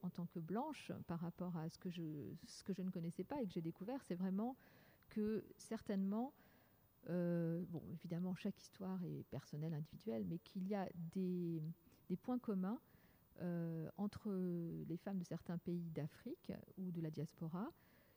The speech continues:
qui sont, par exemple, la maternité ou la question de la transmission à travers les générations, qui sont assumées, qui sont vécues et qui sont dites bien plus visiblement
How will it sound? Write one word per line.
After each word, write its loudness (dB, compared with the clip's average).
qui -8
sont, 2
par 2
exemple, 2
la 2
maternité 2
ou 0
la 2
question 0
de 4
la 2
transmission 0
à 0
travers -2
les 2
générations, 0
qui -12
sont 0
assumées, 4
qui -4
sont 0
vécues 0
et 2
qui -8
sont -2
dites -4
bien 0
plus -2
visiblement 2